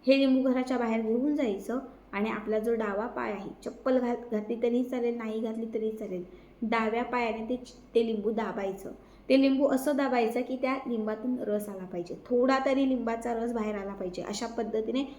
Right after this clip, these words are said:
थोडंसं जोरातच ते लिंबू तुम्हाला दाबायचं आहे. जसे ते लिंबू दाबाल आणि त्यातून रस बाहेर येईल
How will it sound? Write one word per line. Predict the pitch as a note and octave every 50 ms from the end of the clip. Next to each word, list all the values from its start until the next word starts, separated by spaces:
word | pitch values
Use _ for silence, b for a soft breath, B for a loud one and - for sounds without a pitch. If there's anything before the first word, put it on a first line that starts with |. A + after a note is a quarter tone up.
| B B - -
थोडंसं | A#3+ A#3 A#3+ A#3 C4+ C4+
जोरातच | B3 B3+ A#3+ A3+ A3+ A#3+ A3+ - - C4+ C#4 - -
ते | C#4+ C4+ B3+
लिंबू | A#3+ A3+ G#3+ A3
तुम्हाला | A3 A3+ A3 A3 A3 A3 A3+ A3+
दाबायचं | G#3+ G3+ F#3+ F#3 F#3+ F#3 F#3 - F#3
आहे. | F3+ - - - - B B B B B B B B A#3+
जसे | A#3 A#3+ A#3 C#4 C4+
ते | C4+ C4+ C4+ C4
लिंबू | C4 B3+ B3 B3
दाबाल | A3+ B3 A3+ G#3+ A3+ A3+
आणि | A#3 A3+ A3+ A3+ A3+ A3+
त्यातून | A3 A3 - A#3 A#3+ A#3 -
रस | G#3+ A3 A3+ A#3+ -
बाहेर | G#3+ A3 G#3+ G#3+ G#3+ G#3+ G#3
येईल | A3+ B3+ A3 F3 -